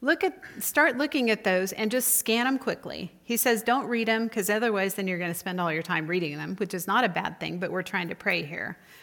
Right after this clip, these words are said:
So if you start with Psalm twenty-one and you go, "Oh, okay, that kinda connects," or if you go to Psalm twenty-one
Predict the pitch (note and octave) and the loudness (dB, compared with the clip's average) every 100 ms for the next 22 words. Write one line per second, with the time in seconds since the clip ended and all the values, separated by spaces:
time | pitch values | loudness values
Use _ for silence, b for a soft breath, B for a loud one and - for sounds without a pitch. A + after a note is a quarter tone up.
0 | B B - - B3 A#3 A3 - - A3 | B B -6 2 4 6 6 4 0 0
1 | B3 C#4+ D4 C4+ A3+ A#3+ A#3 A3 A#3+ A3+ | 0 2 4 4 4 4 4 4 0 0
2 | A3 G#3+ G3+ F3+ F#3 E3+ D#3+ - B3 A#3+ | 2 2 2 2 2 2 0 -2 -2 0
3 | F3+ E3 - F#3 E3+ G3+ - G#3+ F#3 F#3 | 0 -2 -2 -2 2 2 0 -2 -2 0
4 | E3+ - - F#3 F#3+ A3 A3 G#3+ - - | 0 0 -2 0 0 2 0 -2 -8 0
5 | G#3 F#3+ F#3 G3+ G3 - G3+ F#3+ F#3+ F#3 | 2 2 2 2 2 0 -2 0 0 0
6 | F#3 G3 | -2 -6